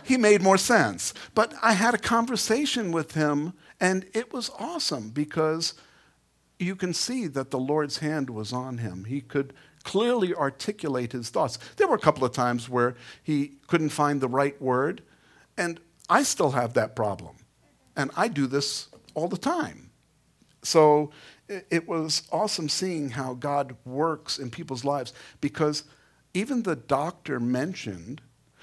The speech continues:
when he came out and talked with the family, he mentioned his faith.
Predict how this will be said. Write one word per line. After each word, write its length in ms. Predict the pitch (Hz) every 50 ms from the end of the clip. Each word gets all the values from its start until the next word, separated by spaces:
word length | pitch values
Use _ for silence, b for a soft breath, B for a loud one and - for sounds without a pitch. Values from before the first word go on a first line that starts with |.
| B B B B B _ -
when 320 | 135 135 139 156 165 160
he 100 | 151 165
came 380 | 160 - - 160 165 170 160 151
out 180 | 147 147 147
and 100 | - 131
talked 360 | - - 160 156 160 156 -
with 140 | - 170 -
the 80 | - 160
family, 760 | - - 165 170 185 185 175 117 95 90 92 107 135 165 -
he 220 | - - 131 196 214
mentioned 680 | 208 185 180 190 214 208 - - 131 120 123 135 151 - _ b b b b b b b b
his 240 | b - 165 151 -
faith. 680 | - - - 208 196 - - - 117 - - - -